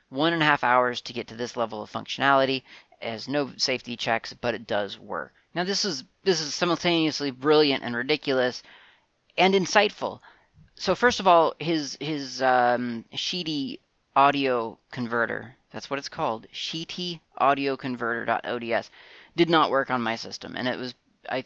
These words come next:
I'm, I'm imagining it's because I probably have a bunch of macro stuff not enabled, because I, I'm not a heavy spreadsheet user.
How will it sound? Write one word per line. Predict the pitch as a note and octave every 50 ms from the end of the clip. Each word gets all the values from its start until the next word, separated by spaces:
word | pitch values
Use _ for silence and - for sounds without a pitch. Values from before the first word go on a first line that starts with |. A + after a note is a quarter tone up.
| _ - -
I'm, | - B2 A#2 A#2 A#2 A2+ A2 -
I'm | A#2+ B2 B2
imagining | B2 B2+ C3 C3+ C#3 C#3 C3+ C#3 C3 C3 B2
it's | A#2+ -
because | - B2+ A#2 B2+ A#2 A2+
I | A#2 A2+
probably | G#2+ - - A#2+ A#2 A2+ A#2 A#2+
have | A#2 A2+ A2+ A2
a | A2+ G#2+
bunch | - A#2 A2+ -
of | A2 G#2
macro | G#2+ G#2+ G#2+ A2 - - A#2 A2+
stuff | A2 - - - A2 A2 - - _ _ - _ _ _ _ _ _ _
not | A#2+ B2 B2+ A#2+ A2+ -
enabled, | - A#2 A2+ G#2+ G#2+ A#2 A2 G#2+ A#2+ - -
because | - B2 - - A2+ A2 -
I, | - - A2 A2+ A2+ G#2+ A#2 _ _ _ _ _ -
I'm | - A#2 A2+
not | A2+ A#2 A#2 A#2
a | A2+
heavy | A#2 C3 C3 - A#2+ B2 A#2 A#2+
spreadsheet | - - - - B2+ B2+ B2+ - - C3+ B2 -
user. | - C#3 D3 D3 F3 G3+ G#3+